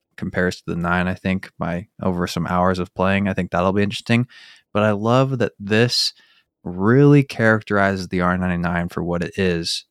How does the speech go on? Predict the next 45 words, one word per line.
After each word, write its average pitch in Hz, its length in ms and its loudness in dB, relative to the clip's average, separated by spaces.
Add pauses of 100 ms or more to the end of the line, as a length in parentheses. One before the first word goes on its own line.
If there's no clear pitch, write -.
and 92 200 -8
that 92 220 0
is 85 400 -4 (640)
up, - 260 -4 (120)
up 92 300 -2
close. - 560 -4 (200)
It 107 180 -4
is 98 340 -2
the 98 500 0
up - 240 -4
close 92 320 -4
S - 260 -4
M 87 180 -4
G. 87 320 -6 (240)
The 107 80 -4
power 143 420 4
with 98 160 0
the - 80 -12
nine 110 380 -2
for 107 160 -6
so 101 240 -4
long 120 400 0
was 101 200 -4
that 95 280 0 (480)
people 151 300 2
were 151 160 6
so 151 200 4
good 135 200 2
at 151 80 6
it 143 180 4
with 113 300 0
kind 127 260 0
of 117 100 2
them 120 540 2
weird 120 320 4
ranges. 139 640 0
Like, 92 240 -4
you 107 120 0
could 110 180 0
shoot - 260 -2
the - 120 -8
R 110 120 2
ninety-nine 117 460 4
from 110 160 -2
far. - 400 -2